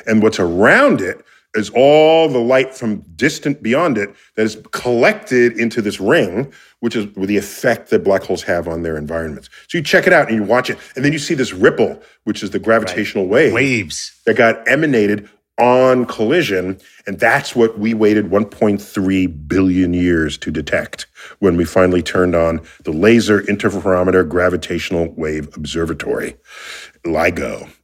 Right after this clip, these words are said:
Speaker 1: Check it out. It's beautiful.
Speaker 2: That is amazing.
Speaker 1: It is beautiful.
Speaker 2: Uh, and so now, what? Let's say we turned it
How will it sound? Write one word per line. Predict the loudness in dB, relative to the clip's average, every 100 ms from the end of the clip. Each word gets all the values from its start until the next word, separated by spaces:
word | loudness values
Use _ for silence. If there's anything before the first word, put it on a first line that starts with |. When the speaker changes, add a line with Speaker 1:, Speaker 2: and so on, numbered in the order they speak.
| _
Speaker 1:
Check | -4 -4
it | -4
out. | -6 -10 -16 _ _ _ _ _
It's | -14
beautiful. | -8 -6 -6 -8 -16 -20 _ _
Speaker 2:
That | -10 -8
is | -12 _ _ _ _ _
amazing. | -8 -4 -2 -2 -2 -4 -6 -8 -10 _ _
Speaker 1:
It | 2 4
is | 4 2
beautiful. | 0 2 2
Speaker 2:
Uh, | 2
and | 0 0
so | 0 0 2
now, | 2 2 -2 -8
what? | -12 -6 -6 -6 -4
Let's | -2 -2 -4
say | -8 -4 -2 -2
we | -4 -6 -6
turned | -8 -8 -6 -8 -8
it | -12